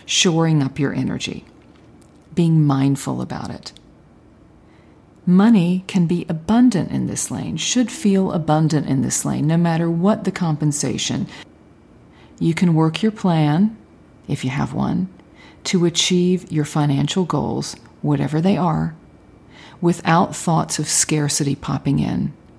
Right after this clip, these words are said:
the way they sometimes do. If you think about cresting a wave,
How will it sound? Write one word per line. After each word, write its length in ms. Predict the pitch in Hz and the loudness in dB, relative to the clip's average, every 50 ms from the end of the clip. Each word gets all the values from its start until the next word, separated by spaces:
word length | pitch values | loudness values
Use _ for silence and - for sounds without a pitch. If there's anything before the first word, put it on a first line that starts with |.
| - - - | -20 -6 0
the 100 | 160 156 | 2 4
way 160 | 151 143 139 | 4 4 4
they 160 | 135 135 131 | 2 2 0
sometimes 580 | - - 131 120 123 - - 107 92 135 - - | 2 0 0 0 -2 -2 -4 -4 -4 -4 -4 -4
do. 240 | - - - - - - - - _ - - - - - - - - _ _ - - - - - - - - - - - - - - - - - - - - - - - - - - - | -4 -6 -6 -6 -10 -14 -20 -20 _ -20 -20 -20 -20 -20 -20 -20 -20 _ _ -20 -20 -20 -20 -20 -20 -20 -20 -20 -20 -20 -20 -20 -20 -20 -20 -20 -20 -20 -20 -20 -20 -20 -20 -20 -20 -16
If 100 | - - | -2 -2
you 60 | 214 | -2
think 240 | 202 - 277 277 277 | 2 4 4 4 4
about 340 | 226 220 196 180 151 - - | 2 0 0 0 0 -4 -6
cresting 540 | - - - 175 165 156 - - 175 165 160 | -10 -6 -2 -2 0 0 0 0 0 2 2
a 60 | 156 | 2
wave, 460 | 151 151 143 143 139 143 - - - | 2 2 0 0 0 -2 -4 -6 -6